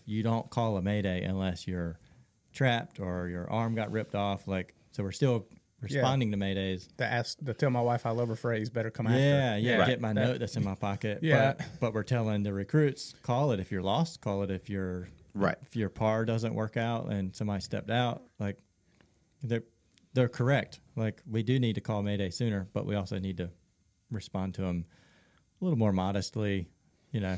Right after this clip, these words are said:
Speaker 3: Right. We don't need to break down every wall going in. <laughs>
Speaker 1: Yeah.
Speaker 2: Yeah,
Speaker 1: Yeah.
Speaker 2: absolutely.
Speaker 1: I guess
Speaker 2: Absolutely.
Speaker 1: normalizing a Mayday,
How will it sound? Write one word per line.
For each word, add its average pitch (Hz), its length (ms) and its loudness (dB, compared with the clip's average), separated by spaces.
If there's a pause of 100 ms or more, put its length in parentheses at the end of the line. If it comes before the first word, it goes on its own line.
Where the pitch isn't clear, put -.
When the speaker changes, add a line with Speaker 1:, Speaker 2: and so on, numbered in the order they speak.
Speaker 3:
Right. - 180 2
We 104 140 4
don't 98 160 2
need 95 160 2
to - 60 -4
break 90 260 2
down 95 200 2
every 85 200 0
wall 87 320 2
going 95 240 4
in. 107 240 2
<laughs> - 80 -20
Speaker 1:
Yeah. 185 180 4
Speaker 2:
Yeah, 151 140 6
Speaker 1:
Yeah. 156 380 8
Speaker 2:
absolutely. 123 540 4
Speaker 1:
I 127 60 -2
guess 131 140 4
Speaker 2:
Absolutely. 131 420 4
Speaker 1:
normalizing 107 380 0
a 95 40 2
Mayday, 92 500 0